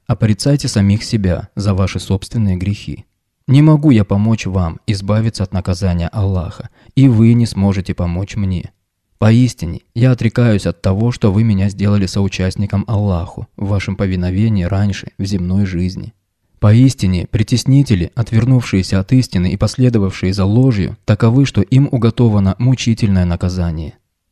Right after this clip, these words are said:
И введены будут те, которые уверовали в Аллаха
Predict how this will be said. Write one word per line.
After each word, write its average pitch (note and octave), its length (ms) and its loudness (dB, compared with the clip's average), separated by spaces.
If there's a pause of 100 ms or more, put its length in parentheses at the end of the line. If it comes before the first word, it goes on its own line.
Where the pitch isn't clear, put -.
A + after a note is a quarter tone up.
(140)
И C#3 100 6
введены C#3 480 4
будут B2+ 300 2
те, C3+ 180 2
которые G#2+ 380 2
уверовали G#2 560 2
в F2 100 -2
Аллаха G2+ 580 -2